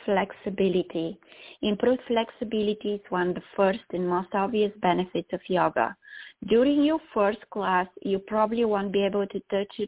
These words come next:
toes, never mind do a back bend. But if you stick with it, you will notice a gradual loosening, and eventually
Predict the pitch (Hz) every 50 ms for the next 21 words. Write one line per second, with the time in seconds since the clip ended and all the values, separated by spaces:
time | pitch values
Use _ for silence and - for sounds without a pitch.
0 | - 214 175 170 170 175 - _ _ - 175 175 190 202 214 226 208 202 196 190
1 | 190 190 - _ _ - 180 180 170 175 175 175 - 196 - - - - - -
2 | - - - - - - - - _ - - - - - - - - 202 208 -
3 | - 233 233 233 - - 233 214 - - - - - 294 311 - 277 262 220 -
4 | 190 180 180 - - _ _ _ _ _ _ _ 208 214 220 226 214 202 196 190
5 | - - 220 208 - - 202 190 208 196 196 202 196 - 226 220 220 214 208 220
6 | 233 233 240 202 196 180 170 175 175 170 175 175 180 175 180 196 - - - 190
7 | 185 185 185